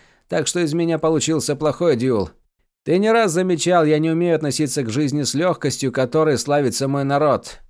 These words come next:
Мне всюду мерещится подвох. В Дюладеле из-за этого на меня смотрели косо, и я почти обрадовался Шаоду. Я так и не прижился на родине, хотя мне нравилось работать на ферме. Но в целом мы с Элантрисом заслуживаем друг друга, Кола".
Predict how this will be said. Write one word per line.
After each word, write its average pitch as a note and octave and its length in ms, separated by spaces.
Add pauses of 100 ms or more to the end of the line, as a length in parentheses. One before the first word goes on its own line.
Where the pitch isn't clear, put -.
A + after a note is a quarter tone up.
(120)
Мне D3+ 260
всюду G#3 400
мерещится F#3 600
подвох. C#3 540 (400)
В E2+ 140
Дюладеле D#3+ 560
из-за D#3+ 160
этого D#3+ 300
на D3+ 120
меня C#3+ 280
смотрели C3+ 420
косо, D3+ 420
и D3 80
я D3 120
почти C#3+ 340
обрадовался C3 640
Шаоду. C3 560 (240)
Я D3+ 220
так F3 280
и F#3 60
не F#3 120
прижился E3 580
на D3 160
родине, C#3 420
хотя A2 340
мне C3+ 160
нравилось C#3 460
работать B2+ 460
на B2+ 100
ферме. A2+ 480 (420)
Но C3+ 160
в C3+ 60
целом F#3+ 420
мы D#3+ 140
с C3+ 100
Элантрисом C#3+ 640
заслуживаем C3 720
друг C3 200
друга, A#2 360
Кола". D#3 400